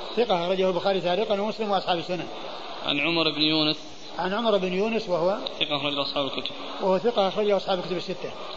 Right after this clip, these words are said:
Speaker 2: عن ملازم بن عمرو.
Speaker 1: عن ملازم بن عمرو، بن عمرو وهو
Speaker 2: صدوق، أخرج أصحاب السنن.
Speaker 1: صدوق، أخرج أصحاب السنن، أصحاب، أصحاب السنن، نعم.
Speaker 2: عن موسى بن نجدة.
Speaker 1: عن موسى بن نجدة وهو مجهول.
Speaker 2: نعم.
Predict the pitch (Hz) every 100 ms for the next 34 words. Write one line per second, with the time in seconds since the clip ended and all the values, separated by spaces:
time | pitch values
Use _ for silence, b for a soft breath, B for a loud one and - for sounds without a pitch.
0 | - 151 151 147 160 156 151 147 143 156
1 | 165 - - - 196 196 226 185 190 180
2 | 180 208 - 190 175 202 196 180 175 208
3 | - - - - - - - - - 143
4 | 147 156 - - - - 143 139 135 143
5 | 135 - 135 117 - - - 180 220 165
6 | 190 196 185 190 180 165 170 175 202 185
7 | - 185 190 185 160 180 165 156 151 139
8 | - - - 147 156 165 151 160 147 147
9 | 147 147 147 - - - - 143 202 226
10 | 190 180 180 202 185 170 170 147 175 220
11 | - - - 143